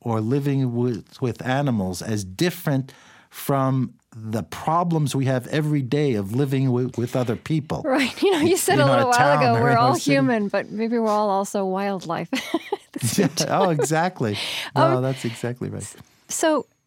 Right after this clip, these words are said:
Speaker 2: so there's a phrase that I think is often used kind of romantically, and there's a lot of energy around this now, talking about the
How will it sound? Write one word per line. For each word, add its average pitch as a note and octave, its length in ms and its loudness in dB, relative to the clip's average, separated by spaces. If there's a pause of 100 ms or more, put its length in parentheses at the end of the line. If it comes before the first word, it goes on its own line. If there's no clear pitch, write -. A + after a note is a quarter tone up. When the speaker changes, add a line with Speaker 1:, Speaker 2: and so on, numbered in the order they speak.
Speaker 2:
so D#4 220 0
there's D#4 200 0
a C4+ 60 -2
phrase C4 540 0
that E3 160 0
I E3+ 100 0
think G#3 260 -2
is F3+ 120 -2
often F3+ 300 0
used F3 220 -2
kind F#3 200 -2
of F3+ 140 -4
romantically, E3+ 800 -2
and D#3+ 80 0
there's F3+ 160 -2
a G3 60 -2
lot F3 160 0
of E3 100 -6
energy F3 380 -2
around D3 220 -2
this C#3+ 180 -4
now, D3 140 -2
talking E3 340 -6
about D#3 200 -4
the - 120 -6